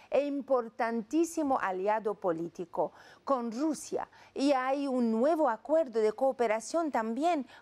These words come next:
Cuba-Unión Europea, y la no menos importante, cooperación sur-sur, con países como Vietnam, Irán, Angola o Argelia,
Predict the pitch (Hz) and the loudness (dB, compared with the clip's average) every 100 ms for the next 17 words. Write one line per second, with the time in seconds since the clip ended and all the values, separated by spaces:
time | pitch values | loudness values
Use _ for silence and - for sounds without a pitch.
0 | - 311 277 240 - _ 240 214 233 247 | -2 0 2 0 -2 _ -2 0 0 -2
1 | - 208 190 180 170 180 160 - - - | -2 -2 0 0 2 2 2 0 -8 -20
2 | - 262 226 190 196 294 285 277 254 220 | -2 2 2 0 0 0 2 2 2 0
3 | 226 190 - 180 - 320 349 254 175 - | -2 -4 -2 -2 0 -4 -2 -4 -4 -6
4 | - _ 285 220 - 208 185 196 - 311 | -18 _ 0 0 0 0 0 -2 -2 -2
5 | 311 - 330 277 - 359 339 269 - - | -2 0 0 0 2 2 2 -2 -18 -20
6 | _ - 233 185 180 190 277 - 247 - | _ -2 -2 0 -4 -4 -8 -2 -2 0
7 | 233 220 185 214 214 - 330 302 233 _ | 0 0 0 -2 -2 0 0 0 -4 _
8 | _ 240 240 262 359 277 240 - - - | _ 0 2 2 0 -2 -6 -12 -20 -6
9 | 220 226 226 349 392 240 - - 208 196 | -4 -4 0 0 0 -4 -8 0 0 0
10 | 202 269 381 277 196 | -4 -4 -2 -2 -4